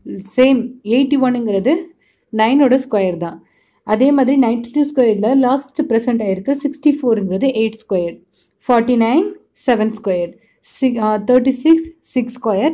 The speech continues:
ட்வென்டி ஃபைவ் ஃபைவ் ஸ்கொயர். So, as usual இதே மாதிரி தான் வரும். நைன்டி ஒன் ஸ்கொயர்ல ஃபர்ஸ்ட் டூ நம்பர் பார்த்தீங்கன்னா, எயிட்டி டூ ப்ரெசென்ட் ஆயிருக்கும். இதே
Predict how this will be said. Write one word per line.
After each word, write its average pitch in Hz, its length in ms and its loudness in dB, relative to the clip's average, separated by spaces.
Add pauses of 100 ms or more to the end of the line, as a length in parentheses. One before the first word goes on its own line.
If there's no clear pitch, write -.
ட்வென்டி 226 320 -2
ஃபைவ் 220 180 -2
ஃபைவ் 208 220 -2
ஸ்கொயர். 233 280 -2
So, 294 60 -2 (100)
as 208 80 -4 (120)
usual 262 240 0 (100)
இதே 220 140 4 (120)
மாதிரி 190 280 -6
தான் 269 160 -2
வரும். 240 280 -2 (720)
நைன்டி 320 380 4 (500)
ஒன் 247 300 4
ஸ்கொயர்ல 214 400 2 (160)
ஃபர்ஸ்ட் 247 420 -2 (180)
டூ 277 60 2 (140)
நம்பர் 233 300 0
பார்த்தீங்கன்னா, 180 500 -4 (320)
எயிட்டி 294 280 2 (140)
டூ 269 80 2 (120)
ப்ரெசென்ட் 190 400 -6
ஆயிருக்கும். 170 340 -12 (400)
இதே 247 160 2